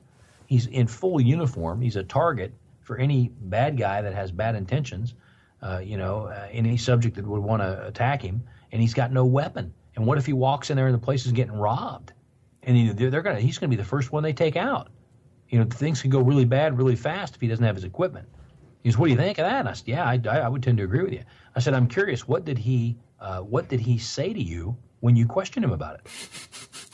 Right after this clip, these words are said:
<laughs> Right? And Bob, so Bob looks at me like I got, like, two heads, right? He's staring at me like, um, "Dang, boss, uh, maybe you misunderstood me. I, I wanted to talk about him, not to him."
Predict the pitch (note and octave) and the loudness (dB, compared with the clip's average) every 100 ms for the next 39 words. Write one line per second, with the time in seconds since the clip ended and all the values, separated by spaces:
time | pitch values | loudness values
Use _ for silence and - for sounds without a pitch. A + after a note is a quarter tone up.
0 | - - - _ - _ _ _ _ _ | -20 -20 -20 _ -20 _ _ _ _ _
1 | _ A#2+ C3+ A2+ A2+ F#3+ - - B2 A#2 | _ 2 4 4 2 0 -6 -2 0 0
2 | B2+ B2+ C3 - - _ D3 D3+ D3+ C3+ | -2 -4 -6 -8 -20 _ -4 -2 -6 -6
3 | D3 B2+ B2 G#2+ G#2+ C3+ A#2 C3+ C#3 F2 | -6 -2 -2 -4 -6 -4 -2 -2 -4 -8
4 | - _ F#2 G2+ B2+ A#2 A#2 A2 G2+ F#2+ | -20 _ -8 -8 -8 -12 -12 -8 -10 -10
5 | - F#2 G2 E2 _ _ _ _ _ _ | -14 -12 -10 -12 _ _ _ _ _ _
6 | _ _ - C3+ A#2+ G2 G2+ G#2 G2+ F2+ | _ _ -4 -2 0 0 0 -2 -10 -10
7 | E2+ - _ _ _ _ _ _ A#2 B2+ | -12 -18 _ _ _ _ _ _ -4 0
8 | A2+ A#2 A2+ A2 F2+ - D3 C#3 F#2 F#2 | 0 0 0 -4 -4 -4 -4 -4 -4 -6
9 | - F#2+ A#2+ A#2 G2 F#2 A2 G#2 - _ | -6 -4 0 0 -2 -4 -4 -4 -6 _
10 | - - G2+ D3 F#2+ E2 F#2+ - - A2 | -20 -6 0 0 0 -6 -10 -10 -10 -6
11 | C3 D#2 | -6 -8